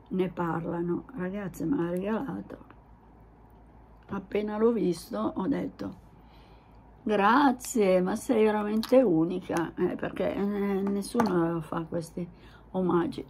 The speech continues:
Lei non l'ha pagato, non l'ha tolto dalla sua tasca. Quindi io penso che Sephora le commesse se le imboscano loro. Non voglio credere che un brand, qualsiasi brand,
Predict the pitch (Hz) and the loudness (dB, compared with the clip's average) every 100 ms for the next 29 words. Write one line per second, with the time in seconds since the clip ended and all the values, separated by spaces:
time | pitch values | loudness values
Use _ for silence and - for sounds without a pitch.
0 | - 180 196 214 170 180 180 165 - 165 | -2 0 2 2 4 4 2 -2 -4 -4
1 | 165 156 160 - - 170 170 156 165 185 | -2 -2 -6 -10 -4 -2 2 4 4 2
2 | 196 170 151 156 160 - 156 - 165 - | 0 -2 -2 -4 -6 -6 -6 -6 -8 -6
3 | 160 - - - - - - - - - | -6 -6 -12 -16 -16 -20 -20 -20 -20 -20
4 | - - - - - - - 233 190 175 | -20 -20 -12 -12 -12 -20 0 2 4 4
5 | 214 208 180 - 220 202 196 - 254 247 | 6 6 4 4 4 4 0 4 4 6
6 | 220 - 220 240 240 190 180 185 240 240 | 2 4 2 4 6 6 4 2 4 6
7 | 254 277 285 - 220 - 240 214 185 208 | 8 8 6 2 2 6 6 6 4 6
8 | 240 - 190 165 160 190 180 160 156 - | 6 4 2 4 4 6 6 4 0 -4
9 | - 214 247 254 220 254 233 202 180 208 | 0 6 10 10 10 8 8 8 6 6
10 | 196 180 175 170 185 196 214 175 180 180 | 6 8 6 4 2 2 2 4 6 6
11 | 170 165 - 156 190 180 - 240 202 175 | 6 4 2 -2 -4 -4 2 4 4 0
12 | - 180 180 165 160 143 | 0 4 6 6 2 -2